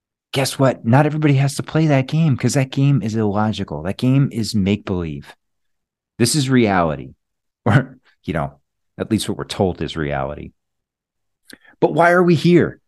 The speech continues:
Well, it's because of charlatans. What is a charlatan?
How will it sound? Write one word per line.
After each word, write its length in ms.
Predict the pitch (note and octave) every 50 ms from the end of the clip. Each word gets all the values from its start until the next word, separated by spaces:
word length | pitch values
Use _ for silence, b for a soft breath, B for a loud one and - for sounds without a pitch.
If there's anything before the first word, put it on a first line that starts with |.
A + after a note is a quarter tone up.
| _ _ _ _ _ _ _ _ _ _ _ _ _ _ _ _ -
Well, 360 | F3 F#3 F3+ F3+ D3+ - -
it's 220 | - E3 D3+ - -
because 1000 | - E3 D#3+ C3+ - - - - - F#3+ F#3+ F3 D3+ C#3 C3 B2+ C3 C3 B2+ -
of 260 | - - A#2 A2+ A2
charlatans. 1160 | - - - - - A2+ A2 A2 G#2+ G#2 G2 G2+ - D#2 D2 D2 D#2+ - - - - - - _ _ _ _ _ _ _ _ _ _ _ _ _ _ _ _ _ _ _ _ _ _ _ _ _ _ _ _ _ _
What 160 | - C#3+ E3
is 140 | E3+ D3 E3+
a 40 |
charlatan? 800 | E3 - - F3+ E3+ D#3+ D3 B2+ G#2+ - - D2 - - C#2 -